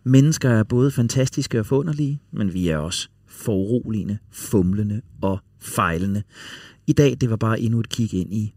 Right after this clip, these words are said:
ufornuftens væsen. Husk, at du kan genlytte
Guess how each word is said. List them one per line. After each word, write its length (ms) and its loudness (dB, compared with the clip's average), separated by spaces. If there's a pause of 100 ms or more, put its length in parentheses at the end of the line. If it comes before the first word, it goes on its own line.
(120)
ufornuftens 800 -6 (160)
væsen. 340 -4 (420)
Husk, 240 8
at 60 2
du 100 6
kan 120 6
genlytte 560 6